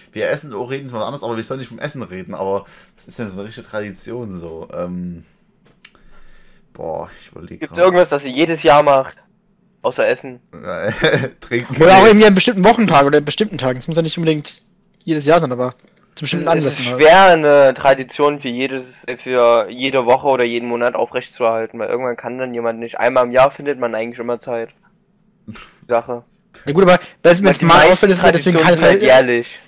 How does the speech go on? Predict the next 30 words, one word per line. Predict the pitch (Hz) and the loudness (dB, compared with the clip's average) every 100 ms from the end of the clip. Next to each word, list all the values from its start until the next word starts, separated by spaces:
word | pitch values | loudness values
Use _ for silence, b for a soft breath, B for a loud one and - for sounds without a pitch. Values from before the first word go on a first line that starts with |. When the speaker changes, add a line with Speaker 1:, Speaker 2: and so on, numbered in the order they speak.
| _ | _
Speaker 3:
Es | - 175 | 0 0
ist, | |
eine | 240 208 | 0 4
Tradition | 226 214 240 | 4 4 2
kann | 226 | 6
ja | 202 | 6
auch | 190 | 6
mal | 202 202 196 - | 4 4 2 -4
für | - | 0
ein | 180 180 | 2 6
Jahr | 170 | 6
ausfallen | 190 - 156 143 | 4 4 2 4
oder | 139 | 2
für, | 135 151 | 0 -2
oder | 151 147 | 0 0
für, | 160 156 151 - | 4 4 4 0
für | 170 160 | -2 0
irgendwie | 151 | 4
einen | 151 147 139 | 2 2 -2
bestimmten | 147 147 156 | -8 -10 -4
Tag | 147 | -4
Speaker 1:
Ich | 147 | 0
Speaker 3:
in | |
der | 143 | 0
Speaker 1:
hab | 135 | 0
Speaker 3:
Woche | 160 | -2
Speaker 1:
eine | |
Speaker 3:
zum | 143 | -4
Beispiel. | 135 120 | -2 0
Speaker 1:
Tradition. | 117 131 147 147 110 | -2 -6 -8 -10 -12